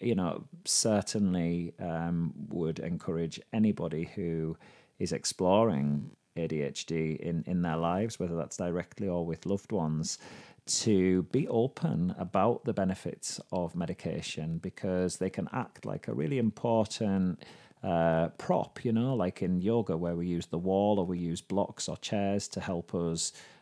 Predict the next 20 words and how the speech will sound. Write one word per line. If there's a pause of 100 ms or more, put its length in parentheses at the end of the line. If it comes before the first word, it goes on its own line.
uh,
find
what
it,
what
it's
like
to
be
in
particular
postures
and
get
a
sense
of
what
it's
like.